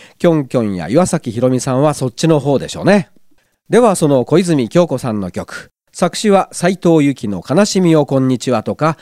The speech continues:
浅香唯のシーガール、渋垣隊の百パーセントそうかもね、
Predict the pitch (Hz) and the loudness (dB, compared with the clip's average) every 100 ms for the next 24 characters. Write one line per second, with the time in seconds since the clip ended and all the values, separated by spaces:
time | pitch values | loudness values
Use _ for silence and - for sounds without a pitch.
0 | - 135 - 185 175 160 120 92 85 - | -8 -4 -2 0 2 0 -2 -6 -8 -2
1 | 190 190 156 92 - - _ - 160 202 | 0 2 0 -2 -16 -20 _ -4 0 2
2 | 220 - - 160 143 120 131 - 240 247 | 2 0 0 0 0 -2 -4 -2 0 2
3 | 226 214 170 - 123 - 175 165 139 123 | 2 0 0 0 -2 2 2 2 0 0
4 | 120 | 0